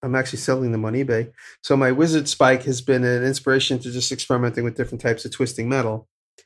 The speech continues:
And I bought, when I first started doing my first set of ice picks, I bought hex rod in brass and steel.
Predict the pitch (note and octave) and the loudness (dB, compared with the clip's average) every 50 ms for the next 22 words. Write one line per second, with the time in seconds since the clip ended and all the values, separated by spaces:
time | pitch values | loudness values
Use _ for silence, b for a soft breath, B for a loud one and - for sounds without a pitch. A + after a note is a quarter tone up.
0 | b b b b b b D3 D3 D3 D3 - D3+ F3+ G3 E3+ D#3+ E3 C#3 B2+ B2 | b b b b b b 0 2 2 4 6 8 8 8 8 8 8 8 8 8
1 | B2+ - D3+ D3 D3+ D#3+ D#3 D#3 - C#3+ C3+ - - - E3+ D3+ C#3+ C3+ C3 D3 | 6 2 2 4 4 4 4 4 4 4 4 4 4 4 6 6 6 6 4 4
2 | C#3+ C3+ C3 B2+ B2 B2+ - C3 B2+ B2+ - C#3 B2+ B2+ A#2 C3 C#3+ D#3+ - - | 2 4 2 2 0 0 0 0 0 0 2 2 2 4 4 2 2 2 2 2
3 | C3+ A2+ A2+ - - - - _ _ _ _ _ _ _ _ _ _ - - B2+ | 0 0 0 -2 -8 -16 -16 _ _ _ _ _ _ _ _ _ _ -2 0 2
4 | B2+ B2 B2+ C3 A#2+ A#2 - - - - - D#3+ D3+ - - - - - - C#3 | 2 2 4 2 4 2 2 -2 -4 2 4 4 4 2 0 -4 -4 -4 -2 0
5 | C#3 C3 B2 A#2+ A#2 A#2+ A#2 - - B2 A#2 A#2 A2+ - A2+ A2+ A#2 B2 B2 - | 2 4 4 4 4 4 2 0 -4 -6 -6 -4 -2 0 2 2 2 0 0 -4
6 | - - C3+ B2+ B2 - - - F#3+ F3+ D3 A2 G2+ - - | -4 -4 -4 -2 -2 -4 -4 -2 0 2 2 2 0 -4 -14